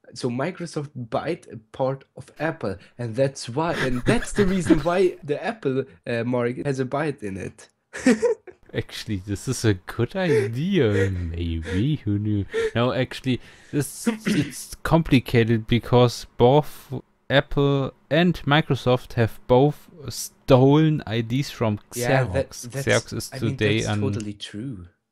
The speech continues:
Speaker 2: Yeah, and this is totally too
Speaker 1: How
Speaker 2: confused to
Speaker 1: would it
Speaker 2: explain right
Speaker 1: otherwise
Speaker 2: now.
Speaker 1: be possible that a software is able on a Mac and on a Windows computer if they don't work together?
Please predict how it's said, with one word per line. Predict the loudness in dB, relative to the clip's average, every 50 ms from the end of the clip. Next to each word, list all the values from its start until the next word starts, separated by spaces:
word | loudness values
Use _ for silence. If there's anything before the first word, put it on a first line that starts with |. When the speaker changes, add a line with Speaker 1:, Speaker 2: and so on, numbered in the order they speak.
| _ _
Speaker 2:
Yeah, | -8 -6 -6 -6 -6 -8 -18 -12 -8
and | -6 -6 -6 -6 -8 -10
this | -10 -8 -8
is | -8 -8 -8 -8 -8 -10 -10 -12 _ -6
totally | -2 0 0 0 0 -2 -4 -4 -4
too | -4 -6 -6 -6 -6 -8 _ _ _ _ _ _ -10
Speaker 1:
How | -6
Speaker 2:
confused | -4 -4 -4 -2 -2 0 2 2 2 0 -2 -4 -4
to | -4 -4 -2 -2
Speaker 1:
would | -2 -4 -2
it | -2
Speaker 2:
explain | -4 -2 -2 -2
right |
Speaker 1:
otherwise | -4 -4 -2 -4 -4 -4 -4 -4 -4
Speaker 2:
now. | -4 -4 -4
Speaker 1:
be | -6 -8 -10 -12
possible | -14 -12 -10 -10 -10 -10 -10 -12 -10 -12 -14 -16 _ _ _ -18
that | -12 -8 -6 -6 -6 -6 -8
a | -10 -10
software | -10 -10 -8 -8 -8 -8 -10 -14 -18 -10 -4 -2 -2 -2 -2 -4 -10
is | -16 -16 -16 -10
able | -6 -4 -2 -2 -2 -4 -6 -6 -8
on | -10 -8 -8 -8 -10 -10 -14 _ _ _ _ _ _ -8
a | -6 -4 -4
Mac | -2 -2 -2 -2 -2 -2 -6 -10 -20 -20 _ _ _ -4
and | -2 -2 0 0 -2 -2 -4 -8 -12 -16 -20 _ _ -12
on | -8 -8 -6 -8 -8 -8
a | -6 -6
Windows | -4 -4 -4 -4 -4 -6 -8 -12
computer | -12 -14 -14 -10 -10 -10 -10 -10 -14 -16 _ _ _ _ _ _ _ _ _ -2
if | -2 -2 0 0
they | 2 2 2 4
don't | 4 2 2 0 0 -2
work | -4 -6 -6 -6 -10
together? | -14 -12 -10 -8 -8 -10 -10 -12 -14 -14